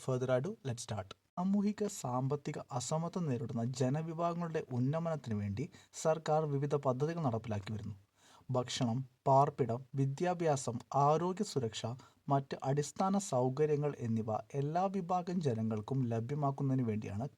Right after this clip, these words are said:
കേന്ദ്ര സംസ്ഥാന സർക്കാരുകൾ വിവിധ പദ്ധതികൾ നടപ്പിലാക്കുന്നത്. അവ ഏതൊക്കെയെന്ന് നോക്കാം. ക്ഷേമ പെൻഷനുകൾ. സാമൂഹിക സാമ്പത്തിക പിന്നാക്കാവസ്ഥ നേരിടുന്ന ജനവിഭാഗങ്ങൾക്കും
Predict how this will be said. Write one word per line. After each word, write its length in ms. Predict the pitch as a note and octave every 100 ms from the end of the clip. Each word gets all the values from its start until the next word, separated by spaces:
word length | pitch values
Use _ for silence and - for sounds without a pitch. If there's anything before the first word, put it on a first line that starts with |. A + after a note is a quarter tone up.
| -
കേന്ദ്ര 260 | C3+ C#3+
സംസ്ഥാന 460 | D#3+ D3+ B2+ - A#2+
സർക്കാരുകൾ 540 | A#2 G#2+ - G#2 G#2+ - - - _
വിവിധ 260 | C#3+ C#3 C#3+
പദ്ധതികൾ 640 | C3+ C3+ C3 D3+ C3+ C3+
നടപ്പിലാക്കുന്നത്. 640 | D#3+ A#2+ A#2 G#2 A2 G#2 - _ _ _ _ -
അവ 180 | C#3 C#3
ഏതൊക്കെയെന്ന് 600 | B2+ C3+ C#3+ B2 G#2+ C3
നോക്കാം. 260 | G#2 - - _ _ _ _ _ _
ക്ഷേമ 420 | - D#3 D3 D#3
പെൻഷനുകൾ. 600 | G3 A#2+ A2+ - G#2 G2+ - _ _ _ _
സാമൂഹിക 760 | - - D#3 D#3+ F3 F#3+ G3 G3+ - -
സാമ്പത്തിക 760 | - B2 A#2+ B2+ C#3 C#3 D3
പിന്നാക്കാവസ്ഥ 840 | D3 C#3 B2 C3+ D3+ D#3+ D#3 D#3 D3+
നേരിടുന്ന 460 | C3+ G#2+ G#2+ A2+ D3+ -
ജനവിഭാഗങ്ങൾക്കും 1080 | C3+ C#3 C3+ E3 E3 D#3 C#3+ A#2 G#2+ -